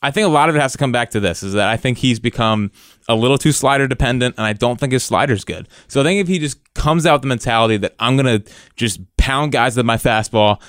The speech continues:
and, and try to get quick outs and maybe not try to strike everyone out because he's nibbling a lot, but it's just, it, it's, it's not, like, people are squaring him up in a way that we didn't really see a lot of last year. And now, and last year was, like, a surprise whenever he struggled. This year, it's like,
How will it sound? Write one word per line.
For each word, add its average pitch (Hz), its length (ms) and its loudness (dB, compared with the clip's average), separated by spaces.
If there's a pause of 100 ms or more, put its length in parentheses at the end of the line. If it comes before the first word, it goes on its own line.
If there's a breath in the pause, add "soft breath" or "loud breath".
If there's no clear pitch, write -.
(160 soft breath)
and, 104 560 -2
and 95 460 -2
try 120 160 0
to 127 80 0
get 123 160 -4
quick - 240 0
outs 113 360 0
and 101 140 -2
maybe 123 140 0
not 135 100 -2
try 131 140 0
to 113 60 -2
strike 123 260 -2
everyone 113 280 0
out 104 220 0 (260 loud breath)
because 139 200 0
he's 123 140 0
nibbling 160 380 2
a 147 60 2
lot, 131 360 2 (220 soft breath)
but 165 100 4
it's 175 140 0
just, 220 260 0
it, 151 220 -2
it's, 160 220 -4 (240)
it's 147 220 -2
not, 160 200 -2
like, 156 220 -4
people 247 260 -4
are 190 100 2
squaring 156 540 -2
him 131 160 -2
up 117 220 0
in 110 80 -4
a 104 80 0
way 110 260 2
that 101 240 -2 (320 soft breath)
we 123 100 2
didn't 131 220 -2
really 127 220 2
see 123 240 -6
a 110 80 0
lot 95 220 -2
of 90 80 -6
last 87 280 -6
year. 104 120 0
And 107 80 -2
now, 143 220 0
and 127 160 -2
last 165 300 -2
year 139 100 2
was, 117 100 0
like, 113 120 -6
a 107 60 -6
surprise 120 680 -2
whenever 131 260 0
he 143 60 2
struggled. 151 420 0 (240 loud breath)
This 165 220 0
year, 143 100 2
it's 107 100 -6
like, 107 140 -2